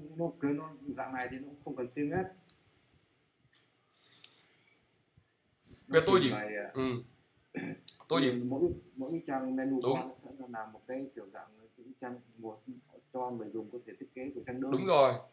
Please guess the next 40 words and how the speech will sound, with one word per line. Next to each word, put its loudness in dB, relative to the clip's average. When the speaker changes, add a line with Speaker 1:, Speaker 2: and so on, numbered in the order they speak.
Speaker 2:
Đấy, 8
bản 10
chất 6
đấy, 4
tôi 2
nói 10
là 10
thực -12
ra 10
bài 10
viết, 4
đúng 4
không? 4
Google 12
nó 10
đánh 6
giá 10
cao 12
dạng 6
bài 4
viết 2
có -2
cấu 2
trúc, 2
đúng 8
không? 6
Speaker 1:
Ừ. -20
Speaker 2:
Đấy, 2
thì 2
bọn 2
này 10
nó 10
là 10
cấu 0
trúc 0
này. 0
Bây -4
giờ 0
tôi -2
sẽ -6